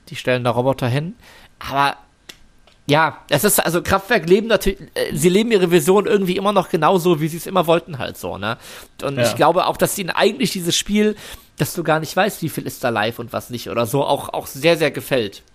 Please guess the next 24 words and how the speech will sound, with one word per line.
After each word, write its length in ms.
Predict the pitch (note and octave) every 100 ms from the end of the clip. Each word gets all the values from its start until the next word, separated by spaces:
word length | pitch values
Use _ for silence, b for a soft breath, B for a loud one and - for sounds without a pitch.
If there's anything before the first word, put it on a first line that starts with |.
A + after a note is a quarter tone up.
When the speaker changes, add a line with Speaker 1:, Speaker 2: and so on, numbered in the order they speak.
| -
Speaker 1:
Dass, 160 | A2+
dass, 180 | - A#2+
dass 220 | A#2+ - C3
wir 140 | C#3
Speaker 2:
Hm. 40 | G#2
Speaker 1:
jetzt, 200 | G2+ - B B -
dass 120 | B2
wir 120 | G3
darüber 340 | G#3 F3 F3 C#3+
reden, 240 | E3+ F#3
so, 120 | D#3+ D3
ist 160 | -
das 140 | D3+ -
wirklich 240 | E3 -
live 220 | - D3 D#3+
oder 120 | D#3
nicht? 120 | D#3+
Und 60 | D3+
man 160 | C3+
weiß 240 | B2 D#3 F3+
es 140 | D3+ D#3
nicht 220 | D3+ C3+
und 100 | C3+
so. 360 | C#3+ C#3 C3+